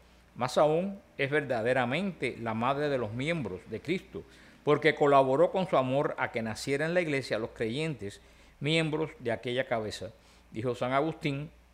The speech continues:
en el, en el libro sobre la Virgen, capítulo seis. María,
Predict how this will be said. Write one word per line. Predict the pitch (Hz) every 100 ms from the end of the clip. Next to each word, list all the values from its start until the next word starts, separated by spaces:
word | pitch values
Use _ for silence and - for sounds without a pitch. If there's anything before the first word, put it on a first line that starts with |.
| _ -
en | 120 110 110
el, | 104 101
en | - 110 110
el | 110 104
libro | 123 135
sobre | 139 139
la | 143
Virgen, | 131 127 135 123
capítulo | 107 - 117 110 127 127 - - - - -
seis. | - - 139 143 87 - - - - - - - - -
María, | 127 120 156 185 165 165